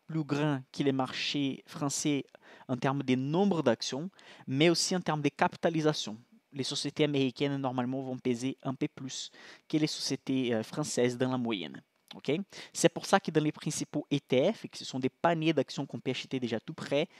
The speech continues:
les États-Unis va peser plus de la moitié. La France pèse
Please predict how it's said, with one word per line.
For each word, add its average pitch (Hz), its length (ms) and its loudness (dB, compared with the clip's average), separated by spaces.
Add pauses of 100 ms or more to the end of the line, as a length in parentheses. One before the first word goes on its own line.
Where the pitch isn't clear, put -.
(140)
les 127 140 2
États-Unis 127 480 -2
va 123 100 -2
peser 113 340 -2
plus 151 240 -10
de 127 60 -10
la 123 80 0
moitié. 110 380 -8 (640)
La 160 120 6
France 202 520 0 (100)
pèse 156 300 8